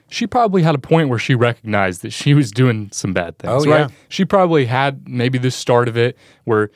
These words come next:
Speaker 1: she thought, you know, life's great. She maybe wasn't questioning it, but I'm, I'm sure there was a point at the end where she started to question, "What am I doing?"
Speaker 2: Yeah.
Speaker 1: And started to,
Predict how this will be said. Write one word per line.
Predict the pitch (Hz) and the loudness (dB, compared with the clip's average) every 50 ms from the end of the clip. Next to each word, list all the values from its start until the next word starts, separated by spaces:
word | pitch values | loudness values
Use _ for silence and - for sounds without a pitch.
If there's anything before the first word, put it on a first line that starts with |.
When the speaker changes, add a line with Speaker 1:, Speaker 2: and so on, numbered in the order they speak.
| _ _ | _ _
Speaker 1:
she | - - - 127 120 | -14 -8 -6 -6 -4
thought, | 113 - 120 110 107 110 | -2 0 0 0 0 -2
you | 113 | -6
know, | 107 104 | -8 -6
life's | 104 104 110 110 - - | -4 -2 -2 -2 -4 -6
great. | - 123 110 110 110 - | -4 -2 -2 -2 -4 -6
She | - 113 | -6 -6
maybe | 110 107 | -4 -4
wasn't | 107 101 107 104 101 110 104 - | -2 -2 -2 -2 -2 -4 -10 -14
questioning | - - - 98 98 98 - - 117 113 113 | -14 -6 -4 -4 -2 -4 -6 -8 -8 -8 -6
it, | 117 - | -8 -6
but | - - | -6 -6
I'm, | 139 147 127 | -6 -6 -4
I'm | 135 139 | -4 -6
sure | 135 - - 208 208 208 | -6 -4 0 2 2 2
there | 190 156 143 | 4 2 2
was | 135 131 113 | 2 0 0
a | 117 107 | -4 -8
point | - - - - 131 127 117 107 | -10 -12 -8 -4 -4 -2 -2 -4
at | 101 - | -6 -8
the | 98 95 95 | -12 -10 -8
end | 98 98 98 92 92 87 - _ _ _ _ _ _ _ _ | -6 -6 -6 -6 -8 -12 -14 _ _ _ _ _ _ _ _
where | 113 113 113 110 104 - _ _ _ _ | -2 0 0 0 -2 -4 _ _ _ _
she | - - 147 | -6 -4 -4
started | 135 - 156 147 147 135 123 | -2 2 2 2 2 2 0
to | 123 | -4
question, | - - 135 131 120 - - 117 104 98 98 - _ | -4 -2 0 0 0 -2 -4 -6 -6 -6 -10 -12 _
"What | 117 127 151 | -6 -4 -2
am | 160 156 | -2 -2
I | 139 110 | -4 -4
doing?" | 98 107 107 95 80 87 - _ | -4 -4 -4 -4 -6 -10 -14 _
Speaker 2:
Yeah. | 101 104 98 92 - - - | -12 -10 -10 -10 -12 -10 -8
Speaker 1:
And | 120 113 | -8 -6
started | - - 143 131 127 123 117 113 | -4 0 0 0 0 0 -4 -6
to, | - - 127 120 117 113 110 104 | -8 -6 -4 -4 -4 -4 -6 -8